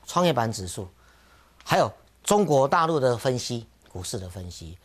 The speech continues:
这个大概是全台湾大概也只有我们认真在做这个。我说，我说过，所以我们叫，我们叫，我们叫开场白叫什么？台股新攻略，带你掌握全世界观，因的是一家。那你有这些东西呢？哦，你就可以很，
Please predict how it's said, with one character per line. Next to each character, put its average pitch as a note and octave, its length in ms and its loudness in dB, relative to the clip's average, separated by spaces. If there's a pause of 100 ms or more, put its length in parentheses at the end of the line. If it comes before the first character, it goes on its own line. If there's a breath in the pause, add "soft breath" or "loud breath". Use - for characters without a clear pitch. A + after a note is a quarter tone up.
(500 soft breath)
这 C#4 120 2
个 F#3+ 100 2
大 F#3 220 2
概 G3 120 2
是 E3 140 0
全 D3+ 240 0
台 C#3 160 2
湾 C#3+ 160 4
大 C#3 140 -2
概 C#3+ 100 2
也 G#2+ 140 0
只 C3 160 -4
有 C#3+ 100 2
我 F#2+ 60 -4
们 G2 120 -8
认 B2+ 160 -2
真 A2+ 160 -8
在 A2+ 140 -6
做 G2+ 180 -10
这 G2 120 -12
个。 F#2 120 -14 (280 soft breath)
我 C#3+ 120 2
说， G3 120 0
我 D#3+ 60 6
说 F3+ 120 0
过， G#3+ 140 4
所 A3+ 120 4
以 F#3+ 40 6
我 D3+ 60 4
们 C3+ 100 0
叫， F#3+ 80 2
我 D3+ 80 -2
们 D#3 80 0
叫， G#3+ 100 -2
我 D3 100 2
们 C#3 80 -2
叫 F3 240 2 (220 loud breath)
开 - 140 2
场 C#3+ 180 -2
白 C#3+ 140 2
叫 E3+ 120 2
什 A#2 80 -4
么？ G#2+ 160 -4 (300 loud breath)
台 E3+ 240 0
股 G#2 220 -6
新 D3+ 320 -4
攻 D3 260 -2
略， B2+ 180 -4 (280 loud breath)
带 F3+ 180 2
你 C3+ 240 -4
掌 G#2 300 -2
握 C#3 200 0
全 A#2+ 320 -2
世 A#3+ 220 2
界 G#3 240 4
观， E3 180 4
因 A#3 80 0
的 D3 120 2
是 A2 80 -4
一 D3 160 0
家。 E3+ 280 2 (140)
那 F4 140 2
你 D#4 100 2
有 F#3+ 80 4
这 C4+ 100 2
些 A3+ 160 2
东 A3+ 160 2
西 A3 120 0
呢？ G#3+ 260 2
哦， C3+ 140 2
你 C3+ 80 -2
就 G3+ 100 2
可 E3 100 2
以 C#3 60 2
很， A2 180 -4